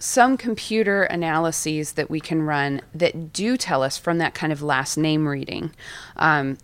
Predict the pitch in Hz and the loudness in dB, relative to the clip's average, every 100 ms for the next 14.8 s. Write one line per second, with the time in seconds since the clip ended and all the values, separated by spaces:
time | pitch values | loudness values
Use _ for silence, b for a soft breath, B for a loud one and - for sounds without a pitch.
0 | - - - - - - - - - 180 | -20 -20 -20 -20 -20 -20 -20 -12 0 2
1 | 156 147 - - 202 196 - 165 143 147 | 2 2 0 0 0 0 2 0 -2 0
2 | 143 135 127 123 123 151 165 170 165 165 | 2 2 -2 -4 -2 0 2 2 2 2
3 | 165 160 - 175 156 147 143 135 127 139 | 4 2 2 -2 -2 -4 -4 -8 -6 -4
4 | 139 131 120 - - - B B B B | -2 -4 -8 -8 -8 -8 B B B B
5 | 143 147 - 156 147 143 - - - - | 0 0 2 2 4 2 -4 -16 -12 -8
6 | - - - - - 208 220 202 - 165 | -8 -10 -16 -4 4 6 6 4 2 0
7 | 165 151 - 151 151 143 139 - 147 143 | 2 -2 -2 -2 -2 -2 -2 -4 -4 -4
8 | 139 - 151 156 143 147 143 135 131 127 | -4 -2 -2 -2 -4 -4 -2 -2 -4 -2
9 | 127 143 143 - 143 156 151 139 - - | -4 -4 -8 -6 -2 0 0 -2 -6 -8
10 | - B B B - 185 175 185 170 - | -10 B B B 0 0 0 0 -2 -2
11 | 147 135 143 - - - - 131 - - | -8 -6 -8 -8 -8 -8 -6 -8 -8 -2
12 | - 180 - 175 185 - 214 277 220 139 | 0 0 -2 -6 -2 4 4 4 2 2
13 | 113 127 - - - 156 151 - 170 160 | 0 -2 -8 -12 -2 0 0 -2 0 0
14 | 151 147 B B B - - 160 | 0 -2 B B B -2 2 2